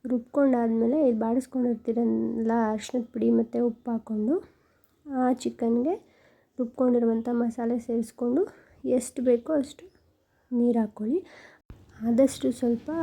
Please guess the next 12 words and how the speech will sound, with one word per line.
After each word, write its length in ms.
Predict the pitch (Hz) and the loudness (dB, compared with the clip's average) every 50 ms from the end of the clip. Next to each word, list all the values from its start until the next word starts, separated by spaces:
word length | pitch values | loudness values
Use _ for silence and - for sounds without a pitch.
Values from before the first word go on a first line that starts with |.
| 285 247 240 214 208 208 - - - - - - - - - - - - - - - - | 0 0 -2 -2 -4 -8 -12 -16 -20 -20 -20 -20 -20 -20 -20 -20 -20 -20 -20 -20 -6 -2
ತೆಳ್ಳಗೆನೆ 560 | - 247 240 233 233 247 233 247 233 233 233 | 2 2 4 4 4 4 4 4 4 4 4
ಮಾಡ್ಕೊಳ್ಳಿ, 500 | 220 214 226 220 - - - 226 220 233 269 330 320 - - - - - - - - - | 2 2 0 -2 -2 -4 -2 0 0 2 2 0 -2 -4 -10 -20 -20 -20 -20 -20 -16 -10
ಆ, 100 | - 254 247 247 247 247 240 | -6 -4 -2 0 0 0 0
ಯಾಕಂದರೆ 340 | 240 240 240 254 233 233 240 | 0 0 0 0 0 0 2
ಬೆಂದ 300 | 233 233 240 240 240 240 | 2 2 4 4 4 4
ಮೇಲೆ 220 | 240 240 233 233 226 | 4 4 4 4 4
ಅದು 180 | 226 214 240 | 2 2 0
ಸ್ವಲ್ಪ 280 | 226 - 233 220 - 233 233 233 | -2 -2 -4 -4 -4 -2 -2 0
ಗಟ್ಟಿಯಾಗುತ್ತೆ. 720 | 208 233 226 - - 233 226 220 208 214 214 - 233 269 320 330 - - - - - 339 294 | 0 -2 -2 -2 -2 -2 -2 0 -2 -4 -6 -4 -4 -4 -4 -4 -6 -12 -20 -16 -10 -4 -2
ನಾವು 300 | 247 240 240 240 262 277 277 | 0 2 2 4 4 4 4
ಯಾವಾಗ್ಲೂ 540 | 254 240 233 233 240 247 247 233 247 247 240 233 233 226 | 4 4 2 2 2 2 2 2 2 2 2 4 2 2
ಅಷ್ಟೇ 300 | 233 233 - - - 240 | 0 -2 -4 -6 -4 -2